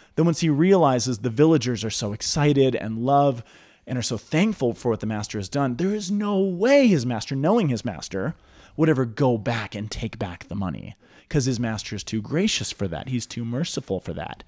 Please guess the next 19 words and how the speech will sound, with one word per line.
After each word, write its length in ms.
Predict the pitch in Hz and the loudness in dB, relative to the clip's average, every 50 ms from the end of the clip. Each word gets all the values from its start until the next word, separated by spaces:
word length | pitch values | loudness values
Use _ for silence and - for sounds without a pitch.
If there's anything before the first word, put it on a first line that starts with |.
| - - - - - - - | -20 -20 -20 -20 -20 -10 -2
And 120 | - 156 180 | 2 6 6
he 60 | 175 | 6
can't 320 | - - 185 190 151 143 | 4 2 0 -2 0 0
do 180 | 127 156 170 170 | 0 0 2 2
anything 380 | 165 156 135 - 147 131 127 135 | 2 0 0 0 0 0 0 2
mean 240 | 139 139 139 135 120 | 2 2 2 0 0
to 120 | - 135 | -2 -2
the 120 | 104 107 107 | -2 -2 -4
servant 480 | - - 226 277 247 143 123 127 117 | -2 -2 0 0 2 2 0 0 0
because 420 | 135 139 - - 139 127 120 113 - | -2 -2 -2 0 0 0 0 0 -2
he's 180 | 143 135 - | -4 -4 -6
too 160 | - - 160 | -6 -6 -4
merciful 460 | 143 131 131 120 - - 117 120 123 117 | -2 -2 -2 -2 -4 -6 -6 -6 -4 -4
and 100 | 117 - | -4 -4
gracious 360 | - 98 107 - - 120 - | -4 -6 -6 -6 -6 -8 -8
for 140 | - - - | -8 -8 -8
that 240 | 135 95 92 - - | -8 -8 -10 -12 -12
as 160 | 117 107 101 | -12 -12 -10
well. 480 | 101 117 151 160 - - - - - | -4 -2 -2 -2 -2 -4 -6 -10 -14